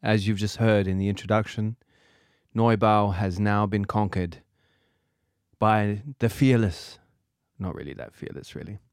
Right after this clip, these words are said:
the wise, hardly wise, really, King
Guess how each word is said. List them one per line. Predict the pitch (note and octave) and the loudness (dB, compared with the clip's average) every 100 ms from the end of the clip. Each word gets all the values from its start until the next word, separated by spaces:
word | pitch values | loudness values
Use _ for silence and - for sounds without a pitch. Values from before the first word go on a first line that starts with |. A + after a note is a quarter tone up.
| _ _ - _ _ _ _ _ _ _ _ - | _ _ -20 _ _ _ _ _ _ _ _ -12
the | F#2+ A#2 B2 G#2+ F#2+ - _ _ _ _ | -2 2 4 2 -2 -8 _ _ _ _
wise, | G2+ A#2 D3 C#3 A#2 F#2+ F#2+ - - _ _ _ _ _ _ | 0 4 6 6 4 0 -8 -16 -20 _ _ _ _ _ _
hardly | - G2 F2 F2+ | -8 -6 -4 -6
wise, | F2+ E2 E2 F2 - | -8 -8 -8 -12 -12
really, | G2+ F#2+ G#2 G#2+ _ _ _ _ _ _ _ _ _ _ _ _ _ | -10 -10 -12 -14 _ _ _ _ _ _ _ _ _ _ _ _ _
King | - A#2+ A#2 A#2+ | -2 0 2 -2